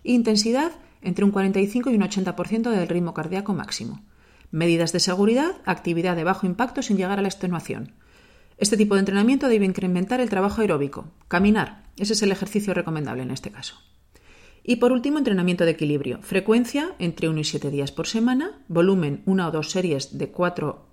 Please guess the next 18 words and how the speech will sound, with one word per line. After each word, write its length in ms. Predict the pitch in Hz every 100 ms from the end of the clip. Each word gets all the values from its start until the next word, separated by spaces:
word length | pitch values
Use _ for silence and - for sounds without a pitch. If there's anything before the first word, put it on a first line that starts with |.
| -
entre 260 | 151 151
cuatro 240 | 180 185 170
y 20 |
diez 200 | 170 165
ejercicios 480 | 160 - 185 156 156
diferentes, 640 | 151 151 185 175 139 - -
enfatizando 640 | 175 175 165 170 208 202
posturas 400 | 208 143 190 175
dinámicas. 640 | 190 208 220 208 226 311 - _ _ _ -
Intensidad, 800 | 196 185 180 - 185 196 170 - - - -
dificultad 640 | 190 180 170 175 220 220
progresiva 520 | 220 202 208 226 190
según 300 | 147 147 165
tolerancia 640 | 180 196 208 208 208 240 -
y 120 | 226
medidas 320 | 208 208 233
de 80 | 240
seguridad, 600 | 233 220 226 226 233 254